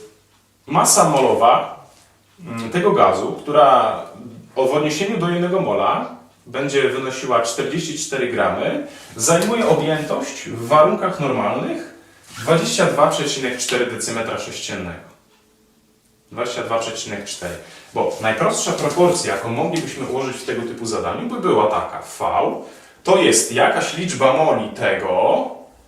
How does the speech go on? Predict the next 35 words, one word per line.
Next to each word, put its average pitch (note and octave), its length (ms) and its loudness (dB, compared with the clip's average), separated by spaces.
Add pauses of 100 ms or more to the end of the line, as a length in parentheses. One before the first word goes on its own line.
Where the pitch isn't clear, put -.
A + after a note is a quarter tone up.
(200)
czyli B2 220 -6
tutaj G3 240 2
trzeba D#3 340 2
by C3+ 100 4
to - 120 -2
policzyć, C3 400 -2
że A2 140 -6
to A2+ 60 -6
jest - 240 -4
pięć C3+ 260 -2
gramów, A2+ 560 0 (460)
mm, A2+ 140 -8
podzielić B2 380 -2
na A#2 120 -2
czterdzieści A#2+ 760 -6
osiem - 500 -4
gramów - 400 -2
na G2+ 120 -4
mol, F2 420 -4 (800)
czyli - 180 -14
korzystając A#2 560 2
z - 80 -2
tego A#2 200 -2
wzoru A#2 380 2
liczba G#2 280 -4
moli. F2 500 -6 (480)
I A#3 100 -6
tutaj G#3+ 360 2
mielibyśmy B2 500 0
dwadzieścia B2 560 -2
dwa A2+ 280 0
przecinek A2+ 580 -6
cztery - 500 -2 (420)
decymetra A2+ 560 -4
sześciennego, - 1000 -6